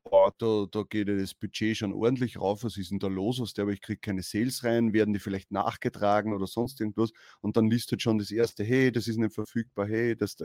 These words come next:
kann man nicht kaufen.“ <clears throat> Und dann denkst du dir natürlich, „Na super, okay, wenn, wenn das so weitergeht, äh, werde ich heute mit plus minus null rausgehen.“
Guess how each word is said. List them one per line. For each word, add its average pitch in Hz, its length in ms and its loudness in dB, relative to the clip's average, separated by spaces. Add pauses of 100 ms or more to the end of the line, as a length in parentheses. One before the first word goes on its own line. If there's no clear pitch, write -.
kann 104 140 2
man 104 100 4
nicht 104 160 2
kaufen.“ 101 460 -2 (260)
<clears throat> - 260 -20
Und 190 760 8
dann 120 140 2
denkst 127 240 2
du 131 60 0
dir 123 120 6
natürlich, 123 360 6
„Na 123 140 8
super, 117 420 0 (340)
okay, 113 420 2
wenn, 98 1000 -6
wenn 113 140 2
das 113 140 0
so 107 120 -4
weitergeht, 123 640 0 (100)
äh, 117 420 2 (100)
werde 113 580 0
ich 113 80 -6
heute 117 260 -4
mit 120 160 2
plus 120 300 -2
minus 120 280 6
null 147 200 10
rausgehen.“ 92 480 2